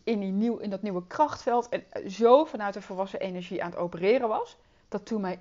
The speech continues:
innerlijk kind er echt voor ging staan,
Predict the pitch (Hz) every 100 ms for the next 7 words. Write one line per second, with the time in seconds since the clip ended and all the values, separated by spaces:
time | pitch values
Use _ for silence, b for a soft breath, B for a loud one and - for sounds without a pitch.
0 | - 269 330 320 302 - - 196 170 170
1 | 160 - _ 220 311 - - 226 233 233
2 | 269 - 247 277